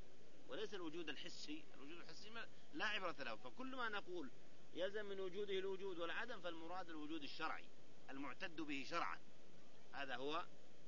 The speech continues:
المقصود. ما يلزم من وجوده العدم، ولا يلزم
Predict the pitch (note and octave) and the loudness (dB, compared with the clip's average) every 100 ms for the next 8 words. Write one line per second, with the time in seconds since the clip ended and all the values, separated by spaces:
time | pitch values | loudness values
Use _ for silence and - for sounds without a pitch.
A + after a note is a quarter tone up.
0 | - - - - A#2 A#2 - C#3+ - - | 0 0 0 0 0 0 0 0 0 0
1 | - - - - - - - - - - | 0 0 0 0 0 0 0 0 0 0
2 | - - - - - - D3 D#3 F#3+ G#3 | 0 0 0 2 2 2 4 4 4 4
3 | F#3 G3 G3 G3+ - - - - - - | 6 4 4 2 0 0 0 0 0 0
4 | - - - - - - - B2 C3+ C3 | 0 0 0 0 0 0 0 2 2 2
5 | A#2+ D3+ D#3+ D3 D3+ D3+ D3+ D3+ D#3 - | 0 2 2 2 2 2 2 2 0 0
6 | - - - - - - - - - G#2+ | 0 0 0 0 0 0 0 0 0 2
7 | G2+ B2+ A#2+ - - - - - - - | 4 4 4 0 -2 0 0 0 0 0
8 | - - - - - - - - A#2 E3+ | 0 0 0 0 0 0 2 2 4 6
9 | B3 B3+ A#3 A3 G3+ D#3+ E3+ E3 | 6 6 6 6 6 6 6 4